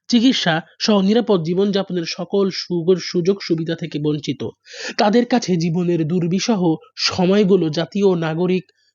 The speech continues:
কোনো সুযোগ সুবিধা ছাড়াই পার করতে হয়। অথচ উন্নত বিশ্বে মানুষকে মানব সম্পদ হিসেবে গড়ে তোলা হচ্ছে, আর আমাদের দেশে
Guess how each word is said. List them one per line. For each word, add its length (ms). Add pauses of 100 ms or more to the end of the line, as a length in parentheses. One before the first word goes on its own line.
(140)
কোনো 220
সুযোগ 380
সুবিধা 340
ছাড়াই 320
পার 260
করতে 320
হয়। 280 (400)
অথচ 320 (400)
উন্নত 400
বিশ্বে 380
মানুষকে 520
মানব 220
সম্পদ 580 (420)
হিসেবে 380
গড়ে 240
তোলা 200
হচ্ছে, 460 (380)
আর 240
আমাদের 420
দেশে 380